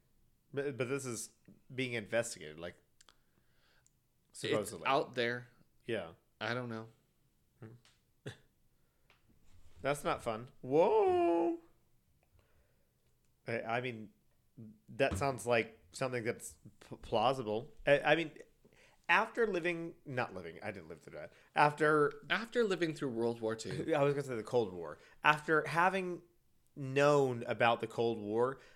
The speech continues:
Speaker 1: literally it was just years of, uh, all countries abusing people, uh, torturing many people, and doing wild experiments. So,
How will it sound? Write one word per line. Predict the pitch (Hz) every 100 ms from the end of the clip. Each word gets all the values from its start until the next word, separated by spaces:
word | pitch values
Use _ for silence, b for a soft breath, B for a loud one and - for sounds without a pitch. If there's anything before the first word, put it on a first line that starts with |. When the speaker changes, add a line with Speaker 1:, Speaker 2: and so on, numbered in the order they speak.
| B
Speaker 1:
literally | 123 147 151 160
it | 147
was | 127
just | 120 117 113
years | 110 123 127 117 117 -
of, | 110 107 101 95 -
uh, | 101 95 92 90 - _
all | 120 127 139
countries | 139 135 135 - 143 147 143 - _ _ -
abusing | 127 113 127 143 135 143 139 139 135
people, | - 151 151 160 165 170 B B B
uh, | 120 110 104 101 98 98 - -
torturing | 139 143 - 147 139 135 135 -
many | 117 127 143 143
people, | 143 147 135
and | 113
doing | 120 127 117 117
wild | 120 110 110 120 123 120
experiments. | 117 - - 107 82 80 -
So, | - 113 104